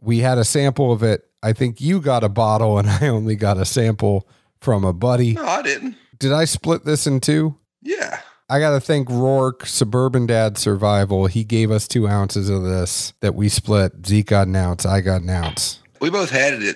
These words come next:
Speaker 2: at, at different places over time since it's been released, but, uh, neither one of us got a bottle of this one this year.
Speaker 1: No, I think we both went for the handy.
Speaker 2: Which I've been known to do, but you're typically Mister G T S over there.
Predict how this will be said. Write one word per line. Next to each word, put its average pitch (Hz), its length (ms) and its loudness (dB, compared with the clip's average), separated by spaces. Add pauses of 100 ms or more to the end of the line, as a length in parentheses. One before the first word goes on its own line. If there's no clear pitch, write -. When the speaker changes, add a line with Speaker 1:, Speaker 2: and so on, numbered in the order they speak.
(160)
Speaker 2:
at, 110 60 -2
at - 220 -8
different - 480 -6
places 104 540 -2
over 92 300 -2
time 92 500 0
since 98 260 -8
it's 87 100 -8
been 85 180 -4
released, 85 480 -2
but, - 220 -6 (160)
uh, 92 180 2
neither 104 180 2
one 98 160 2
of 92 60 -4
us - 140 -6
got 92 180 2
a - 20 -2
bottle 95 280 2
of 104 60 -4
this - 200 -6
one - 120 -10
this - 200 -4
year. - 240 -10 (220)
Speaker 1:
No, 139 360 0
I 120 140 0
think 160 220 0
we 143 160 2
both 117 680 -2
went 123 460 -2
for 113 160 0
the 95 440 2
handy. 127 600 -2 (200)
Speaker 2:
Which - 400 -8 (300)
I've 101 300 0
been 101 220 2
known 101 400 2
to 90 120 -2
do, 107 300 2
but - 240 -14 (600)
you're 101 200 0
typically 98 480 -2
Mister 87 320 -4
G 95 180 -2
T 85 280 0
S 104 220 2
over 64 220 -4
there. 50 280 -4